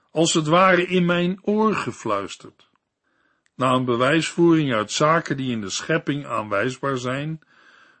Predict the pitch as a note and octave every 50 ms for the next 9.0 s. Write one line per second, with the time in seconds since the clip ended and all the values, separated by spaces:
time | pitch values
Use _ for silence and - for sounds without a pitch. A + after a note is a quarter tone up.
0 | _ - D3 C#3 D3 D#3+ G#3+ A3+ G3 - - - F3 F#3 G3 G3 G3 F#3+ E3 -
1 | F3 E3+ E3 - - - E3 D#3 - - - D#3 - D#3+ D3+ - - - E3+ D#3+
2 | D3+ - D#3+ E3 E3+ D#3 F3+ G3 G#3 G3+ F#3 E3 D3+ C3+ C3 A#2+ B2 A#2+ A#2 A2
3 | G#2+ G#2 G#2 A2 A2+ G#2+ - - - G2+ G2 - - A2+ G#2 G2 F2+ D#2+ - _
4 | _ _ _ _ _ _ _ _ _ _ _ _ _ _ _ _ _ _ _ _
5 | _ _ _ _ _ _ - - D#3 E3+ D3+ - E3 - - F3+ F#3+ F#3 F#3+ G3
6 | F#3+ - - D#3 D3 - D#3 E3+ F#3 F#3 F#3 F#3 E3 E3+ D#3+ D#3 C#3+ - - D3+
7 | C3 B2 B2 C3 C#3+ D#3 F3 G3 - F#3 F3 F3+ E3+ F3+ G#3+ A#3 B3 A#3 - -
8 | C#3 A#2+ - - - A2+ G#2 G#2 G#2+ F#2 - F2+ E2+ E2 E2+ E2+ _ - -